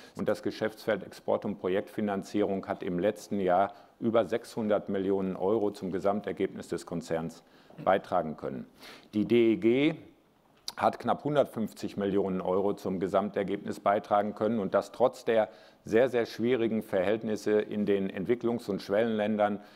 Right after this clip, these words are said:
insbesondere auch den großen Entwicklungs- und Schwellenländern, in denen die D E G ja auch einen Teil, einen Großteil ihres Geschäftes macht und verantwortet. Die wichtigste Ertragsquelle der K F W ist traditionell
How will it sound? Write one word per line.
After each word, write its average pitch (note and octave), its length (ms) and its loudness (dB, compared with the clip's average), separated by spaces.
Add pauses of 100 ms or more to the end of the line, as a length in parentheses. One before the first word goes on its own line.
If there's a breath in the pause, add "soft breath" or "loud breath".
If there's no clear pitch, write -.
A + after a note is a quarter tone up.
(140 loud breath)
insbesondere A2+ 680 0
auch G#2+ 140 -2
den G2 180 -2
großen A2 380 2
Entwicklungs- G#2+ 540 -2
und G2 100 0
Schwellenländern, G2+ 680 0
in F#2 160 -4
denen G2 260 0
die F2+ 120 -4
D F#2 240 2
E F2 40 0
G G2 220 0
ja F#2 140 4
auch - 300 -2 (360 loud breath)
einen G2 400 -4
Teil, A2+ 400 2
einen F#2+ 220 -4
Großteil G#2+ 420 0
ihres F#2+ 320 -2
Geschäftes - 640 -4 (360 loud breath)
macht F#2 280 -2
und - 180 -6
verantwortet. - 880 -6 (840)
Die G#2+ 120 2
wichtigste C3+ 540 -2
Ertragsquelle A2 920 2
der G2+ 160 2
K G#2 240 2
F G2+ 200 -4
W A#2 140 6
ist A#2+ 320 -4
traditionell G#2 720 2